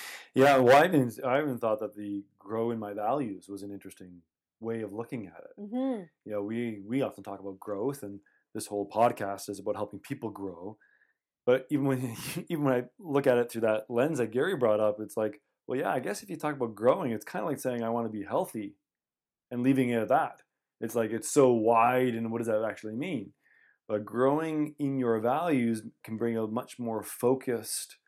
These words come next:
Speaker 1: I don't know, intention or maybe plan to how you want to grow. And I think that's a really interesting thought.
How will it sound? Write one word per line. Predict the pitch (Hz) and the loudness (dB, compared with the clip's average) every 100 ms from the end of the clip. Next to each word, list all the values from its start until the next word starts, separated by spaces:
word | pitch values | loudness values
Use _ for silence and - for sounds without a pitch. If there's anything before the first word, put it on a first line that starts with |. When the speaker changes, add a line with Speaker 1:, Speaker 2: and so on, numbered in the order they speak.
| _ _ _ _ - | _ _ _ _ -6
Speaker 1:
I | 120 | -6
don't | 107 | -4
know, | 107 | -6
intention | 131 120 - 117 120 - 151 180 190 - _ _ _ | -6 -6 -6 -2 -2 -4 -6 -6 -8 -12 _ _ _
or | - | -6
maybe | 110 107 | -4 -2
plan | 104 - 135 170 170 117 107 | -6 -4 -2 0 0 -2 -2
to | 113 | -6
how | 104 107 110 | -4 -2 0
you | 110 | 0
want | 107 107 104 | -2 -4 -6
to | 104 | -8
grow. | 104 127 - 107 | -4 0 0 0
And | 104 | 0
I | 117 | -4
think | 139 | -4
that's | 120 | -4
a | 110 | 0
really | 110 110 113 110 | 4 4 4 2
interesting | 104 101 - 101 | 0 -6 -6 -6
thought. | - 113 107 104 | 4 6 8 6